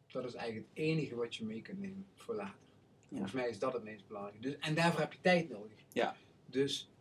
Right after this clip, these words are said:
Speaker 1: vind een balans tussen werk en privé, waarin je de tijd hebt om samen vanuit de rust,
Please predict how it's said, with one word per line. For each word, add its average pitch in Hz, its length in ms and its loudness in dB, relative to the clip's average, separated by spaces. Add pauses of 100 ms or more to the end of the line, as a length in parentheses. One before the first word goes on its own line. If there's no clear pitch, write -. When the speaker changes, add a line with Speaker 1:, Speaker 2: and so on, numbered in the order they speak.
(100)
Speaker 1:
vind 180 580 8
een 156 160 -2
balans 143 720 4 (460)
tussen 160 320 0
werk 151 320 10
en 143 220 -4
privé, 120 560 0 (640)
waarin 127 320 0
je 120 100 0
de 113 200 -4
tijd 143 380 6
hebt 123 300 -6
om 127 100 -12
samen 120 360 -4
vanuit 113 220 -6
de 113 140 -8
rust, 117 500 0